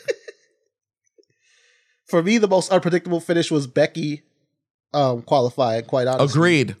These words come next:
Speaker 1: Because
Speaker 2: You thought that she was gonna job out because of them.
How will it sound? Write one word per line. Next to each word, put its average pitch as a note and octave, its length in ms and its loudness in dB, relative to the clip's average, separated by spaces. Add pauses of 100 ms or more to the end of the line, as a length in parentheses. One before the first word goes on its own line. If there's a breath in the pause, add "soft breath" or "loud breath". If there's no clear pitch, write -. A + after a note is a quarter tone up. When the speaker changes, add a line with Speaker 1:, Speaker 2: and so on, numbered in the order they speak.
Speaker 1:
Because D3 800 -2 (220 soft breath)
Speaker 2:
You C#3 120 2
thought - 340 0
that D3+ 120 0
she D#3 140 -2
was D3 140 2
gonna C#3 200 0
job C3 340 0
out C3 240 0
because B2+ 440 0
of G#2 140 -2
them. G#2 460 0